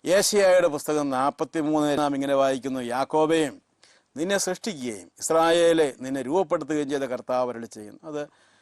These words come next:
ഇസ്രായേലിനെ വിളിക്കുന്ന, അല്ലെങ്കിൽ പലസ്തീനായിലെ ആൾക്കാരെ അക്കാലത്ത് വിളിച്ചിരുന്ന രണ്ട് പേരാണ്. ഈ രണ്ട് പ്രധാനപ്പെട്ട ആളുകളുടെ പേരിൽ, യാക്കോബിൻ്റെ പേരിലും അതുപോലെ തന്നെ ഇസ്രായേൽ എന്നുള്ള പേരിലും ആ ജനസമൂഹം മുഴുവൻ അറിയപ്പെട്ടിരുന്നു.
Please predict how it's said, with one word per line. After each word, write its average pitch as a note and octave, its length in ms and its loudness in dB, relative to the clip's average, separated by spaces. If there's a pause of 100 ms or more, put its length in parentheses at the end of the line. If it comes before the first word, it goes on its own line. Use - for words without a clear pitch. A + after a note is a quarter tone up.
(140)
ഇസ്രായേലിനെ D3 720 2
വിളിക്കുന്ന, C3+ 560 -6 (120)
അല്ലെങ്കിൽ C3 400 -6
പലസ്തീനായിലെ C#3+ 800 -2
ആൾക്കാരെ C3+ 440 2
അക്കാലത്ത് C3+ 440 -2
വിളിച്ചിരുന്ന C3+ 420 -6
രണ്ട് C3 300 -6
പേരാണ്. C3+ 600 -6 (480)
ഈ C#3+ 120 0
രണ്ട് C#3+ 320 2 (280)
പ്രധാനപ്പെട്ട C3+ 640 -4
ആളുകളുടെ C3+ 600 -2
പേരിൽ, B2+ 420 -8
യാക്കോബിൻ്റെ C3 680 -4
പേരിലും C3 460 -6 (420)
അതുപോലെ C3+ 400 0
തന്നെ C3 160 -4
ഇസ്രായേൽ D3+ 560 2
എന്നുള്ള C3+ 300 -2
പേരിലും C3+ 420 -2 (240)
ആ B2+ 340 -6 (300)
ജനസമൂഹം C#3 560 -8
മുഴുവൻ B2+ 240 -4
അറിയപ്പെട്ടിരുന്നു. A2+ 600 -10